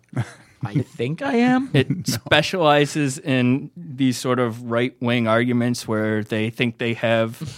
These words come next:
Speaker 3: <laughs>
Speaker 1: left-wingers caught in a logic trap. Like, if we have a,
Speaker 3: <laughs>
Speaker 1: if we give universal health care to people, what's next? Housing? Food?
Speaker 3: Yeah.
Speaker 1: And the answer
Speaker 2: Yep.
Speaker 1: is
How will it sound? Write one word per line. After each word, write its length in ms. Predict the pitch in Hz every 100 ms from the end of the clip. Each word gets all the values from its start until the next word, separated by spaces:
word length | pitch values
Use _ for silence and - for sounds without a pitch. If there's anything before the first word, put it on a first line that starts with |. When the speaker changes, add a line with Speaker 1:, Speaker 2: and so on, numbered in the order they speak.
| -
Speaker 3:
<laughs> 60 | -
Speaker 1:
left-wingers 540 | 120 - 127 123 120 -
caught 280 | 127 131
in 60 | 120
a 80 | 113
logic 460 | 110 127 123 127
trap. 420 | - 139 131 147 - 185 -
Like, 260 | 120 110 - - -
if 120 | 180 151
we 180 | 190
have 380 | 180 180 165 156
a, 400 | 147 135 127 127 -
Speaker 3:
<laughs> 0 |
Speaker 1:
if 920 | 262 254 269 - 262 - - - - 147
we 140 | 208
give 340 | 160 196 143
universal 640 | 131 160 196 156 180 170 135
health 280 | 156 208 -
care 180 | 123
to 120 | 113 107
people, 400 | 120 113 135 131
what's 300 | 156 165 -
next? 440 | 185 131 - -
Housing? 720 | - 117 135 143 170 214 214 -
Food? 640 | - - 127 190 269 294 - - - - -
Speaker 3:
Yeah. 160 | 135 131
Speaker 1:
And 140 | 131
the 120 | 135
answer 220 | 123 117 120
Speaker 2:
Yep. 80 |
Speaker 1:
is 120 | 113